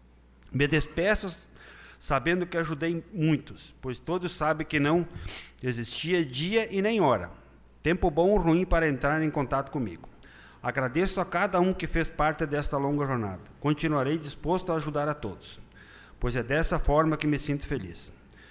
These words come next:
Não mais como motorista concursado, mas como vereador deste município, eleito mais uma vez,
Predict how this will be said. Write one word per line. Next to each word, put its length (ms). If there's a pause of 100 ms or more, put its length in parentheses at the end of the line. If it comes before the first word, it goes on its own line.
(260)
Não 180
mais 280
como 500
motorista 520
concursado, 680 (180)
mas 140
como 260
vereador 500
deste 240
município, 600 (240)
eleito 440
mais 360
uma 180
vez, 340